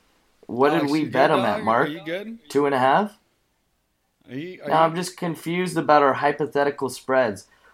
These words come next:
Speaker 1: What did we bet 'em at, Mark? 'Cause we bet that game and we won.
Speaker 2: Th-, you said two and a half. You said that's what
Speaker 1: Okay.
Speaker 2: you got 'em at.
Speaker 1: Okay, nice.
Speaker 2: Anyway, all right.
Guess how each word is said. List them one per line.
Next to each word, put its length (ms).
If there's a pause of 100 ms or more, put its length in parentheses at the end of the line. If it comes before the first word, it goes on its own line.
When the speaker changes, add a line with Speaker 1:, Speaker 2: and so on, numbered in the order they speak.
(600)
Speaker 1:
What 200
did 140
we 160
bet 240
'em 120
at, 160
Mark? 240
'Cause 140
we 160
bet 260
that 200
game 240
and 120
we 100
won. 440 (1400)
Speaker 2:
Th-, 120
you 140
said 280
two 200
and 80
a 60
half. 320 (640)
You 120
said 240
that's 240
what 100
Speaker 1:
Okay. 100
Speaker 2:
you 60
got 200
'em 100
at. 160 (640)
Speaker 1:
Okay, 400 (160)
nice. 420 (680)
Speaker 2:
Anyway, 460 (320)
all 100
right. 280